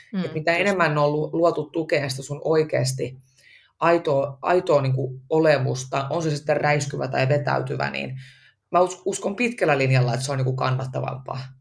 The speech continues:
Speaker 1: Joo, ja mä oikeastaan tuohon haluaisin lisätä, että se roolitus, mistä me aikaisemmin puhutaan, niin sehän ei tarkoita sitä, että vedetään sellaiset roolit ja naamarit, että ollaan jotakin ihan muuta, vaan sen roolin pitää olla nimenomaan sitä, tavallaan heijastaa sitä,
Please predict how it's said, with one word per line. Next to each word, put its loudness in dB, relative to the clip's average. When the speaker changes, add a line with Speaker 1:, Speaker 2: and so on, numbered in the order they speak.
Speaker 1:
Joo, 2
ja 2
mä -4
oikeastaan -2
tuohon 2
haluaisin -2
lisätä, -2
että -8
se -8
roolitus, 2
mistä -10
me -4
aikaisemmin -4
puhutaan, -8
niin -8
sehän -4
ei -2
tarkoita -6
sitä, -4
että -6
vedetään -4
sellaiset -8
roolit -4
ja -8
naamarit, -6
että -8
ollaan -4
jotakin -10
ihan -8
muuta, -8
vaan -2
sen 0
roolin 2
pitää -4
olla -2
nimenomaan -4
sitä, -2
tavallaan 6
heijastaa 0
sitä, -6